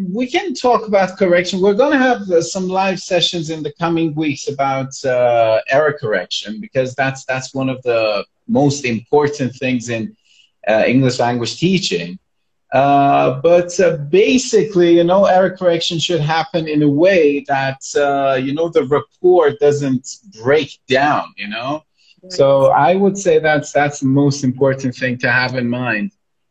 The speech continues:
Speaker 1: Because a lot, and, uh, you know, based on research, um, you know, the people don't learn from error correction as much as you think they do.
Speaker 2: In, in my
Speaker 1: So
Speaker 2: class,
Speaker 1: it's,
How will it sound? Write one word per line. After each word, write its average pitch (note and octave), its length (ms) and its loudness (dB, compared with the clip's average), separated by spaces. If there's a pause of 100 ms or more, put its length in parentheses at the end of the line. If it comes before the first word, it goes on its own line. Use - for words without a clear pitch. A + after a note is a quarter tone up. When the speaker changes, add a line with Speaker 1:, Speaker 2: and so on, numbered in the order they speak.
Speaker 1:
Because E3+ 340 2
a F#3 140 0
lot, F3 320 2
and, F3+ 240 2
uh, F3+ 140 4
you F3+ 120 0
know, A3+ 180 2
based C#4 300 0
on B3+ 180 2
research, E3 1040 0
um, C#3+ 800 2 (140)
you D3+ 80 -6
know, G3 200 2
the G#3 140 -8 (460)
people C#3 640 2
don't A3+ 400 0
learn D#3+ 500 2
from C#3 320 -2
error D3 320 2
correction C#3 800 -2 (360)
as B2+ 160 2
much D3 380 2
as C#3+ 160 0
you C#3 140 2
think - 520 -2
they G#2 200 2
do. E2+ 280 -10 (760)
Speaker 2:
In, A#3 240 -6
in A#3 200 -8
my D#3 80 2
Speaker 1:
So D3 520 4
Speaker 2:
class, - 120 -10
Speaker 1:
it's, C#3+ 400 -2